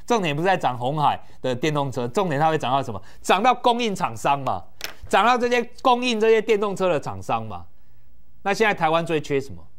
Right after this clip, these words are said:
台湾我问你，最不缺电池啊，缺什么？缺充电桩啊。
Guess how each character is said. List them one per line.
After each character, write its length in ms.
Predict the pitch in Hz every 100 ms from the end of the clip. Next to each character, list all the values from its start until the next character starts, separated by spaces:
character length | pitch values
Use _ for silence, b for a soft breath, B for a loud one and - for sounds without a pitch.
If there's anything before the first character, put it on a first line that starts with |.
| - - - -
台 120 | 156
湾 100 | 180
我 80 | 147
问 100 | 156
你， 60 |
最 220 | 117 147 117
不 200 | - 190
缺 180 | 170
电 240 | 160 165 131
池 240 | - -
啊， 120 | 85 87 - - - - -
缺 220 | - 170 160
什 140 | 127
么？ 180 | 90 82 - - -
缺 160 | - 156
充 240 | - 143
电 240 | 139 123
桩 320 | 110 113 101
啊。 100 | 101